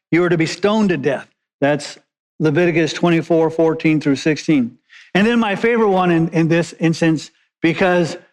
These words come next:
um, for those of you who say, "Well, you know,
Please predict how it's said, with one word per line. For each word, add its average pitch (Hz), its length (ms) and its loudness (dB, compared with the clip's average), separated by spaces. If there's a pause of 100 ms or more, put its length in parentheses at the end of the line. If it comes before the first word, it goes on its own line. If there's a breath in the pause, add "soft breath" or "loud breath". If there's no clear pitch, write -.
(500)
um, 143 640 -2
for 180 160 0
those 196 280 0
of 190 100 0
you 196 200 2
who 165 80 0
say, 220 300 0
"Well, 247 340 0
you 214 140 0
know, 170 560 0